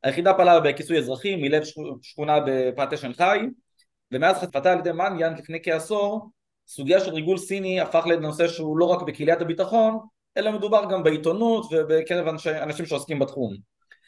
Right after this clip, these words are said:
אם ניקח אולי את, אה, תעשיית הטלפונים החכמים,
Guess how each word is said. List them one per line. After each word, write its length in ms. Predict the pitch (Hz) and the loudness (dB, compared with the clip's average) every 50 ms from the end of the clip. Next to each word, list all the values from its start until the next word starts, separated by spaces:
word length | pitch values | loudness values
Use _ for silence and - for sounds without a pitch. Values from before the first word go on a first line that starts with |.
| _ _ _ _ _ _ _ _ _ - | _ _ _ _ _ _ _ _ _ -6
אם 100 | 165 160 160 | -4 -2 -2
ניקח 220 | 156 151 208 208 214 | 2 4 4 4 6
אולי 180 | 202 190 185 | 6 6 6
את, 100 | 180 185 | 6 6
אה, 160 | 170 156 156 151 151 | 6 6 6 4 4
תעשיית 400 | 151 143 143 - 165 165 165 - | 2 0 0 2 0 0 2 2
הטלפונים 460 | 165 156 - 156 147 - 165 170 165 | 2 2 2 -2 -4 -4 -4 -6 -6
החכמים, 720 | 156 - 151 - 151 151 160 175 175 165 156 147 143 139 | -6 -8 -8 -6 -4 -2 -2 0 -2 -2 -2 -6 -8 -10